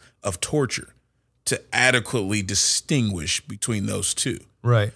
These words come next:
Speaker 1: But what's really getting me is if this was scientific test,
Speaker 2: Mm-hmm.
Speaker 1: we're told in the American populace, "Trust the science."
Speaker 2: Trust the science, yep.
Speaker 1: Nobody wants to stop and question and go, "Yeah, yes, piss on that." Where'd you get this scientific information from?
Speaker 2: Mm-hmm.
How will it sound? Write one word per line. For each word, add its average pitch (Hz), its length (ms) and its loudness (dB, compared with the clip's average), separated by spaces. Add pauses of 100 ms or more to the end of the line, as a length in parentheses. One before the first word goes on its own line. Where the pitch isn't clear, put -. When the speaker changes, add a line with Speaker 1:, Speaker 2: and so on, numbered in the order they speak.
Speaker 1:
But 143 120 10
what's 123 260 6
really 214 340 6
getting 110 380 2
me 101 160 -2
is 95 120 -2
if 95 140 -6
this 156 240 0
was - 140 2
scientific 131 680 -2
test, - 480 -2 (140)
Speaker 2:
Mm-hmm. 135 360 4 (180)
Speaker 1:
we're 175 200 2
told 170 380 2
in 117 120 -2
the 113 40 0
American 110 340 0
populace, - 640 -4 (500)
"Trust - 280 0
the 113 60 -2
science." 117 540 -2
Speaker 2:
Trust 131 280 2
the 123 80 0
science, 139 420 2
yep. 160 240 4 (160)
Speaker 1:
Nobody 190 640 6
wants 185 260 4
to 170 60 0
stop 185 340 2
and 160 100 -4
question 196 300 0
and 156 60 -2
go, 139 140 2
"Yeah, 131 180 -6
yes, 113 340 -2
piss - 300 0
on 98 140 -2
that." 107 240 0 (800)
Where'd 208 300 6
you 208 80 0
get 165 300 -2
this 196 140 2
scientific 143 720 -2
information 131 640 -6
from? 98 260 -8 (320)
Speaker 2:
Mm-hmm. 147 440 8